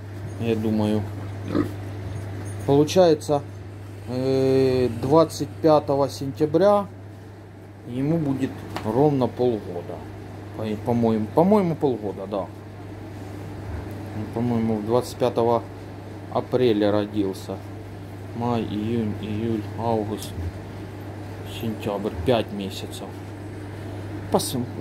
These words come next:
точно не могу щас сказать. Ну, знаю точно, что двадцать пятого числа там записано. Или ч-, или пять, или шесть месяцев будет. Ну, даже если шесть месяцев, вот в нём уже сто килограмм. Полгода будет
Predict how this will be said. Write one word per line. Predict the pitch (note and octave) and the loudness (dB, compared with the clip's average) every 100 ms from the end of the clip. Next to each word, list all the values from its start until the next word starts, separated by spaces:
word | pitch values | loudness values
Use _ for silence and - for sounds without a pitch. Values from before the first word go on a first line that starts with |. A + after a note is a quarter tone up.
| D#3 D#3 | 2 8
точно | A3 - | 8 8
не | E3 | 2
могу | E3 C#3+ A#2+ | 4 2 0
щас | - G#2 | -10 -12
сказать. | - A2 G#2+ G2+ | -10 -6 -6 -4
Ну, | C#3+ G3+ F#3+ C3+ | 2 6 6 6
знаю | E3+ A#3+ F3+ | 8 8 8
точно, | G#3 G#3 E3 | 6 4 4
что | C#3+ - | -2 0
двадцать | D#3 F3 - | 4 4 4
пятого | D#3 D3+ C#3 C#3+ | 2 4 4 2
числа | - C#3 - A2 - - - - | 0 -4 -2 -4 -4 -10 -10 -6
там | - B2+ | -2 0
записано. | C3 - A2+ G#2 A#2 | 0 0 -2 2 6
Или | D#3+ G3 | 6 6
ч-, | - - - - | 2 -4 -6 -4
или | - G#3+ | 4 4
пять, | A3+ C#4+ B3 | 8 8 8
или | E3+ | 4
шесть | D#3+ - D#3 | 4 2 -4
месяцев | B2 G#2+ - G#2+ | -4 -8 -8 -10
будет. | G2+ G2+ G#2 - - - - - - - | -8 -6 -8 -10 -16 -16 -14 -12 -12 -4
Ну, | C4+ C#4 | 4 6
даже | D#3 F3 E3 | 10 10 10
если | D#3+ E3 | 4 4
шесть | D#3+ F3 D#3 | 0 0 0
месяцев, | F3+ D#3+ B2 - | 2 2 -2 -2
вот | B2 B2 | -2 -2
в | A2+ | 0
нём | C#3 D3+ | 4 6
уже | D3+ B2 B2 - - - - | 6 6 4 4 -10 -12 -8
сто | - C3+ | -2 0
килограмм. | C3 C#3 C#3+ D3 D#3+ A#2 - - - - - - - - | 4 8 8 10 6 4 -8 -18 -18 -18 -18 -18 -14 -6
Полгода | C3+ D3 D3+ C3 | -2 4 6 6
будет | A#2 B2+ A#2+ | 4 4 2